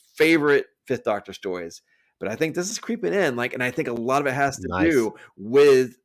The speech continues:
Speaker 1: the way that his portrayal of the Doctor is in the story. I just, I love him so much in here. Again, like, he,
Speaker 2: Yeah.
Speaker 1: he is, does not come off as being annoyed like a lot of times he does. Like, it was always kind of a go-to. Like, he just always feels like he's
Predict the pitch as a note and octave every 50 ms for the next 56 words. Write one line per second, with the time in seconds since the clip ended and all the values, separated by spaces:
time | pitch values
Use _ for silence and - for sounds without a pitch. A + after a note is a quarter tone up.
0 | _ A#2 C3+ C3+ A#2 A2 G#2 G#2 G#2 G2 G2 A2+ B2+ G2+ - - _ _ _ B2+
1 | A#2+ - - - G2+ G2 G2 G2+ G#2+ G#2+ - - A2+ G#2 F#2+ A2 F#2+ G#2+ G2+ G2+
2 | - - A2+ F#2+ - A#2 D3 D3+ C3+ C3+ B2 A2+ - - - A#2 G#2+ G#2 G#2+ -
3 | A#2+ B2 A#2 C3 B2 - - - B2 B2 A#2+ A#2 A#2 B2 B2 C3 C3 - E3 C3
4 | B2 A#2+ A#2+ A#2 - - - _ _ - - - - - - C#3+ C#3+ C#3+ D#3+ E3
5 | D3+ D3+ D3+ C#3 - - C#3 A#2+ C3 C#3+ C#3+ G2 F2 E2+ C2+ C2 - - G#2+ G#2
6 | C#3+ C3+ A#2+ A2 A2 A#2 A#2+ A#2+ A#2 G#2+ - - - C3+ C3+ C3+ A#2+ F#2 E2 D#2+
7 | D#2 - _ _ - D3+ D#3 D3+ C#3+ C#3 C3+ B2 - C3+ - - C#3 C3 C3+ -
8 | - _ _ _ _ _ _ - - C3+ C3+ C#3 C#3+ D3 C#3+ - D3+ C#3+ C3+ A#2
9 | C#3+ D#3 D3+ D3 D#3 D#3+ E3 D#3+ D#3+ D3 C#3 C3 C3+ C3+ G2+ C3 B2+ - A2+ A2+
10 | A#2+ B2 B2 - - C#3+ C3 C3+ C3 - - D3+ B2+ D#3 D3+ C#3+ A#2+ A2+ A#2 A2
11 | G2+ A#2 A2+ G#2 A#2 A2+ A#2 A#2+ A2+ A#2+ A#2+ A#2+ A#2 - C3+ C3 C3+ B2+ C3+ C#3
12 | C3+ C3+ C#3 - A#2+ A#2 A2 A2 A2 A2 - - C3 A#2 - - - A2+ A#2 B2
13 | A#2+ - - - C3+ C3 A#2 B2 A#2 - B2 A#2+ A2